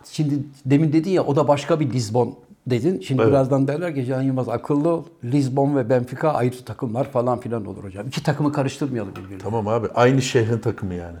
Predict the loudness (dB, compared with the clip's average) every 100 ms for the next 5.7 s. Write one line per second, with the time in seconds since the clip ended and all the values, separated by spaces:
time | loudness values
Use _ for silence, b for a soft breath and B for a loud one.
0 | 0 4 6 6 4 4 2 0 -8 -10
1 | -6 -2 0 2 0 0 -4 -6 -4 -4
2 | -6 -6 -2 2 6 6 6 4 6 6
3 | 6 2 0 -6 -12 B B 4 4 2
4 | 4 6 6 6 6 6 6 6 6 6
5 | 6 4 4 6 8 8 6